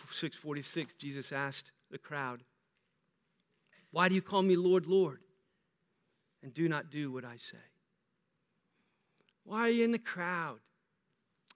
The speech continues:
if you're not gonna do what I say? Like he says, let's put aside the pretense. "Lord, Lord."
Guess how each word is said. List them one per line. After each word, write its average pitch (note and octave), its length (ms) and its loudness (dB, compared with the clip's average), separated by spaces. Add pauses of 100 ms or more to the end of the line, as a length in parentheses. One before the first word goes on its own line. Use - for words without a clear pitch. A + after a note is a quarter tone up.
(140)
if F#3+ 140 -10
you're A3 100 -2
not A#3 200 -2
gonna A#3 140 -6
do A#3+ 200 -8
what A#3+ 100 -4
I A#3 100 -4
say? A#3 440 -10 (1700)
Like F#3+ 180 -4
he F#3 100 -10
says, G3+ 240 0
let's A3+ 140 0
put B3 160 -2
aside A3 400 4
the G3+ 80 0
pretense. D3+ 760 -2 (720)
"Lord, G3+ 420 2
Lord." G3 480 4